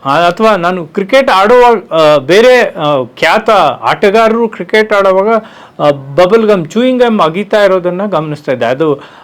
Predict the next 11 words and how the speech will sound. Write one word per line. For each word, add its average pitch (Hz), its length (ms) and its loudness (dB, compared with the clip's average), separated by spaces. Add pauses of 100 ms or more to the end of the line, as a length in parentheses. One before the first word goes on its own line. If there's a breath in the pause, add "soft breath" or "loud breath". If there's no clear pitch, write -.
(100)
ಆ, 131 180 2
ರಿಚರ್ಡ್ಸ್ 180 580 0
ಇರ್ಬೋದು, 143 760 -4 (340 loud breath)
ಆ, 127 200 0
ನಮ್ಮ 139 260 0
ಭಾರತೀಯ 160 420 0
ಆಟಗಾರರು 170 600 -2
ಕೆಲವರು 139 380 -4
ಅದನ್ನ 123 240 -6
ಬಳಸಿದ್ 139 440 -6
ನೋಡಿದ್ದೇನೆ. 131 420 -6